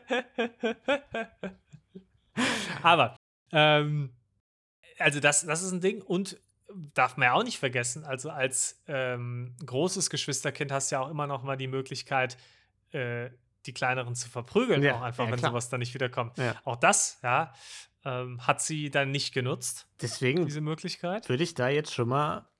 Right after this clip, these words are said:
Speaker 2: ich würde die Psychopathenskala in den Raum werfen. Also wer keinen Respekt vor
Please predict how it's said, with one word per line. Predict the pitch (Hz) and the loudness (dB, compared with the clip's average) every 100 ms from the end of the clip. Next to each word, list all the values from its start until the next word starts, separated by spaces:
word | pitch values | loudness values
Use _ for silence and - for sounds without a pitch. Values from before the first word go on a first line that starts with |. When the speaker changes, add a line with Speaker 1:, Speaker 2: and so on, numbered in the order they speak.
| _ | _
Speaker 2:
ich | 139 113 | -8 -4
würde | 170 | -4
die | 202 | -4
Psychopathenskala | - 180 175 135 110 120 113 135 135 | -2 -2 0 0 0 0 -2 0 0
in | 139 | 0
den | |
Raum | 156 170 | 0 0
werfen. | 113 101 107 _ _ _ _ _ | 0 -2 -8 _ _ _ _ _
Also | 160 147 143 | 4 6 6
wer | 147 | 4
keinen | - 131 202 233 | 6 6 6 4
Respekt | 233 214 190 151 123 - 160 - | 0 -2 0 -2 -2 -2 -2 -2
vor | - 135 120 | 0 2 0